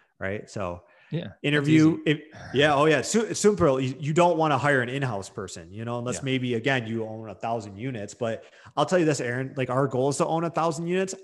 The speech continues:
Speaker 1: I'll never create a property management company. It's a total
Speaker 2: Mm-hmm.
Speaker 1: waste of my time. I mean, my property manager has seventy employees, twelve cars. I'm good.
Speaker 2: Yeah.
Speaker 1: I don't want that. I don't want that headache. I don't want that overhead. I don't want that stress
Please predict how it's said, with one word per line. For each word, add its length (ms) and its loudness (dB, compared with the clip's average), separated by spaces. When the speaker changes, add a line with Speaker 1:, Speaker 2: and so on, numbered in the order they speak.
Speaker 1:
I'll 180 2
never 320 0
create 400 -2
a 60 -4
property 360 -2
management 440 -8
company. 380 -14
It's 100 -12
a 40 -2
total 280 4
Speaker 2:
Mm-hmm. 60 2
Speaker 1:
waste 160 0
of 60 -4
my 100 -2
time. 300 -8
I 60 -2
mean, 140 2
my 160 4
property 420 0
manager 480 0
has 140 -2
seventy 420 -2
employees, 600 -6
twelve 300 2
cars. 400 -8
I'm 160 -6
good. 280 0
Speaker 2:
Yeah. 160 -6
Speaker 1:
I 40 2
don't 120 0
want 180 -2
that. 340 -2
I 80 2
don't 140 6
want 200 4
that 160 2
headache. 380 2
I 60 -2
don't 80 -2
want 160 0
that 160 2
overhead. 580 0
I 60 -4
don't 160 -2
want 200 0
that 160 -4
stress 460 -6